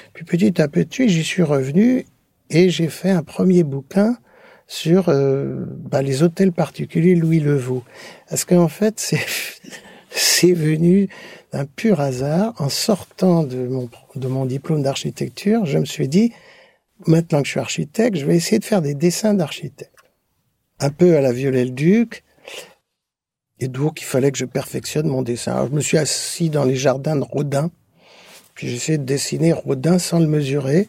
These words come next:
mais juste à l'œil, un, un truc de proportion, un peu comme ce que je faisais depuis l'enfance. Ben.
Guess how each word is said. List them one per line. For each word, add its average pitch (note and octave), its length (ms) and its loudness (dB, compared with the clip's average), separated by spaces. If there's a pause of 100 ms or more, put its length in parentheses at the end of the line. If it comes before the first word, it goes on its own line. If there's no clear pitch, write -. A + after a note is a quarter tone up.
mais D3 80 -4
juste E3 340 -6
à D3+ 60 -2
l'œil, D3+ 380 2 (160)
un, C3 80 -6
un C3 280 -10
truc - 200 -10
de C#3 100 -6
proportion, D3+ 640 -4 (440)
un A#2+ 80 -12
peu - 200 -4
comme A#2+ 280 -8
ce - 280 -16
que B2 100 -10
je A#2+ 160 -10
faisais A#2+ 280 -6
depuis A#2+ 320 -10
l'enfance. - 560 -6
Ben. C#3+ 140 -10